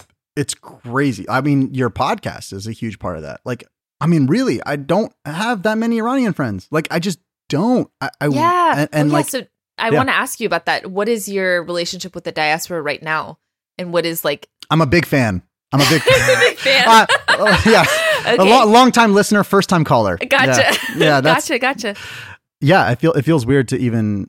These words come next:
Speaker 1: yeah, no, I mean, look, obviously I'm, I'm joking. Like, it, there's a, in, there's an instant connection to someone when I, when we meet and we have these experiences in common, and it makes, it brings me so much joy. It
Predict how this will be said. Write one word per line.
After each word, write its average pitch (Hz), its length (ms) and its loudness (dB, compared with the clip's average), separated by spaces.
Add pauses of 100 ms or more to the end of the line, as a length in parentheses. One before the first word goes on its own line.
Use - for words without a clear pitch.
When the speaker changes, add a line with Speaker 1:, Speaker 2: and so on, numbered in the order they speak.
(160)
Speaker 1:
yeah, 127 160 0
no, 113 140 0
I 104 80 0
mean, 123 160 2
look, - 220 -6 (560)
obviously 101 520 -6
I'm, 92 280 -6
I'm 104 160 -6
joking. 98 360 -6
Like, 92 200 -8 (140)
it, 117 220 -12
there's 107 220 -6
a, 107 100 -6 (120)
in, 120 160 -4
there's 110 320 -6
an 107 100 -6
instant 123 400 -2
connection 92 600 -10
to 101 120 -14
someone 92 460 -8
when 101 260 -10
I, 92 80 -8
when 104 180 -10
we 101 120 -6
meet 95 320 -6
and 98 120 -8
we 95 80 -8
have 92 160 -8
these 92 140 -14 (120)
experiences 92 560 -10
in 90 100 -10
common, 87 400 -8
and 95 160 -10
it - 100 -10
makes, 107 320 -10
it 113 80 -14
brings 107 240 -8
me 104 80 -8
so 113 400 -8
much 98 300 -8
joy. 90 340 -8
It 90 160 -10